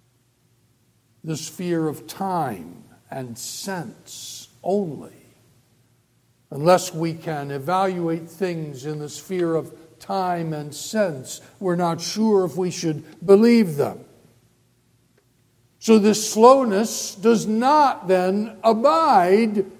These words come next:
in God's revelation. They were slow of heart to believe. And isn't there a startling imputation in our text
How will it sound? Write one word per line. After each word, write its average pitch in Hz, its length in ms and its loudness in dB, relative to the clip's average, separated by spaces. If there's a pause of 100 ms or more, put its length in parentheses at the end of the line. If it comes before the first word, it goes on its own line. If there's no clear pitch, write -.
(320)
in 220 220 6
God's 247 420 8
revelation. 247 880 4 (120)
They 294 200 2
were 262 240 0
slow 285 1200 8
of 247 240 8
heart 294 840 4
to 277 120 0
believe. 285 800 4 (1800)
And 175 140 2
isn't 285 340 2
there 294 240 4
a 269 60 2
startling 269 720 4
imputation 277 1000 2
in 262 140 0
our 247 200 4
text 240 600 0